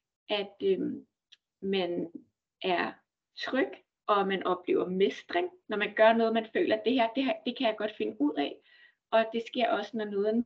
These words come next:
nydelsesfuldt. Og igen, det er enormt individuelt, hvad der er nydelsesfuldt også for vores børn. Så det der med at være nysgerrig på, hvornår er du bare i mega, øh, nydelse, og hvornår er noget sjovt for dig. Så det med at have det sjovt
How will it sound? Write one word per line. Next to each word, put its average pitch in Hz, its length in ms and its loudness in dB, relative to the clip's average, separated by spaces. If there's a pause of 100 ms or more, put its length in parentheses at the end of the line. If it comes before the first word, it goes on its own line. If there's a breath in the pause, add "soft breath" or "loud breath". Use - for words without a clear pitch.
nydelsesfuldt. 277 640 0 (120)
Og 214 80 6
igen, 233 320 0
det 247 100 -6
er 233 40 -2
enormt 254 500 -2
individuelt, 233 600 0
hvad 208 140 2
der 208 60 2
er 214 120 -2
nydelsesfuldt 226 720 -2
også 190 220 -4
for 208 100 -6
vores 196 340 0
børn. 208 160 -2 (420 soft breath)
Så 220 140 0
det 247 100 0
der 240 60 2
med 240 120 2
at 233 60 -4
være 233 200 2
nysgerrig 247 480 0
på, 226 180 -2
hvornår 240 320 2
er 240 80 0
du 254 160 0
bare 226 320 0 (480 soft breath)
i 226 100 -4
mega, 262 580 2 (420)
øh, 190 380 2
nydelse, 220 480 -2
og 220 40 2
hvornår 220 260 2
er 247 40 2
noget 226 240 0
sjovt - 420 -4
for - 80 -2
dig. 240 280 2 (580 soft breath)
Så 220 160 -2
det 254 160 2
med 247 120 2
at 202 300 0 (640)
have 226 180 4
det 262 80 -4
sjovt - 440 2